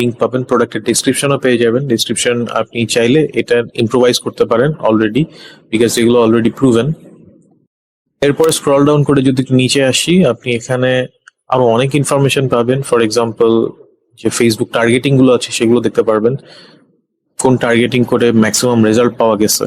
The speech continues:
And একই সাথে আপনি ক্রিয়েটিভ গুলো দেখতে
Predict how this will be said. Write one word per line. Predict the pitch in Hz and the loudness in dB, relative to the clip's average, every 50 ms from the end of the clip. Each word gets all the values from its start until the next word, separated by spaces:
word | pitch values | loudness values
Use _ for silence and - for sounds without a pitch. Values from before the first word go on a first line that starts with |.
| - - _ _ _ _ _ _ _ _ _ _ _ _ - - _ - 113 | -8 -10 _ _ _ _ _ _ _ _ _ _ _ _ -20 -20 _ -6 -4
And | 110 110 110 113 110 | -2 0 0 0 0
একই | - 123 - - | 0 -2 -2 0
সাথে | 123 120 - - 123 123 123 120 117 113 | -2 -2 0 0 0 2 2 2 0 -2
আপনি | - - - 120 120 117 117 - - _ - - | -4 -4 -4 -4 -2 -2 -4 -6 -12 _ -16 -4
ক্রিয়েটিভ | - 135 131 131 139 139 117 123 | 0 0 0 2 0 0 2 2
গুলো | 127 123 117 113 | 2 2 2 0
দেখতে | 104 - | 2 2